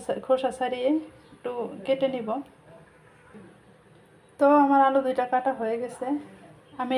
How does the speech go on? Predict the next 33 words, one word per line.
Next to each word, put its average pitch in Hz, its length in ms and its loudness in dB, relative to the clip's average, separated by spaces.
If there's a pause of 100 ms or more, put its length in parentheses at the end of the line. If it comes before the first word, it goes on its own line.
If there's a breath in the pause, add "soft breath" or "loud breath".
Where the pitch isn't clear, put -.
এরকম 262 360 4
করে 262 200 4
কেটে 262 260 0
নিচ্ছি। 277 260 -4 (1200)
আপনারা 254 320 -2
আপনাদের 254 360 -4
পছন্দ 247 260 -2 (100)
মতো 247 220 -8
কেটে 254 280 -6
নেবেন, 254 240 -4 (260)
যে 247 80 -2 (100)
যেরকম 247 320 -6 (100)
করে 240 220 -2
কাটতে 240 280 -6
চান। 247 140 -6 (520 loud breath)
তো - 40 -2 (120)
এখন 254 160 -4 (100)
আমি 247 200 -8
এই 247 120 0
আলুটা 247 340 -2 (640)
ভালো 233 200 0
মতো 254 140 -2 (100)
ধুয়ে 226 200 0
নেব, 240 120 0 (120)
দুই 262 160 2
তিনটা 262 280 0
ধোয়া, 240 160 -2 (300)
ধোয়া 233 240 6
দিয়ে 254 220 2
নেব, 226 140 -6 (220)
কারণ 233 260 -2
এই 233 60 -2 (140)
আলুর 277 200 2